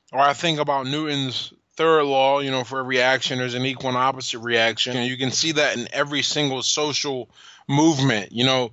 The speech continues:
one group, like right now, you know, we have the liberals and conservatives, or the alt-right and the alt-left, or whatever, right? They do one thing, and then as a result, the other group does a thing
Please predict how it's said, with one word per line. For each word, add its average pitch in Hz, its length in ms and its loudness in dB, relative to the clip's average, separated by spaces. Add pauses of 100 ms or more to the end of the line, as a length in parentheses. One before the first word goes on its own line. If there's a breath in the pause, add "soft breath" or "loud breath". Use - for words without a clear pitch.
(260 soft breath)
one 147 340 2
group, 147 340 -4 (120)
like 143 220 0
right 151 160 4
now, 135 180 0
you 123 140 -4
know, 123 60 -4
we 131 100 -4
have 113 100 -8
the 117 100 -8
liberals 131 420 -4
and 113 100 -8
conservatives, 127 880 0
or 110 180 0
the 110 120 -2
alt-right 123 640 2
and 117 140 -2
the 113 100 0
alt-left, 120 680 2
or 107 100 -4
whatever, 117 480 -2 (300 loud breath)
right? 123 280 4 (360 loud breath)
They 160 260 2
do 165 200 -4
one 151 320 0
thing, 139 460 -2 (220)
and 135 260 -2
then 143 120 -2
as 135 200 0
a 135 40 -8
result, 131 580 -4
the 127 160 -4
other 147 320 0
group 123 400 -8
does 139 280 4
a 123 120 -2
thing 135 640 0